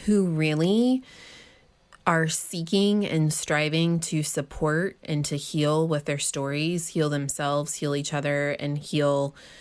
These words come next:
whoever is going to read these things is like a drug. Like, I'm addicted to it. I can't get enough of it. There, the feeling, and, and yes, I'm leading this project, but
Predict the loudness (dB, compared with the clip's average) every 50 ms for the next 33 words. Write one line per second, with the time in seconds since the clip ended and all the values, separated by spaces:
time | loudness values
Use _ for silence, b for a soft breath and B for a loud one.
0 | B B B B 0 2 4 4 4 2 0 0 0 0 0 -2 -2 -2 -4 -2
1 | -2 -2 -2 0 0 -2 -2 -4 -8 -6 -4 -4 -4 -2 0 0 0 0 0 -2
2 | -2 -2 0 2 2 2 2 2 0 -2 -4 -8 B B B B B B B B
3 | B B B B B B _ _ _ _ _ _ _ _ _ _ 0 2 2 2
4 | 2 2 2 4 4 2 0 -2 _ _ _ _ _ _ _ 0 0 2 2 2
5 | 0 0 -2 -4 -8 -10 -14 -16 -18 _ _ _ _ _ _ _ _ -4 2 2
6 | 2 2 4 2 2 4 2 2 0 -2 -4 -2 -6 -6 -6 -4 -4 -4 -4 -4
7 | -6 _ _ b b b b b b b b b b b 0 2 4 4 2 2
8 | 2 2 2 0 0 -2 -6 _ -20 _ _ _ _ _ _ _ _ -6 0 0
9 | 2 2 2 0 0 0 0 0 -2 -4 -4 -4 -4 -2 -2 -4 -4 -6 _ _
10 | _ _ _ _ _ _ -2 0 2 4 4 4 4 2 0 -2 -4 -8 _ _
11 | _ _ _ -20 -20 -10 -2 0 0 0 0 -4 _ -4 0 2 2 4 4 4
12 | 4 4 4 4 2 2 2 0 0 2 2 2 2 4 2 2 0 -2 0 2
13 | 4 4 4 2 0 0 0 0 0 0 0 0 0 0 0 0 0 0 0 0
14 | -2 -2 0 0 2 2 2 2 0 0 -2 0 2 2 2 2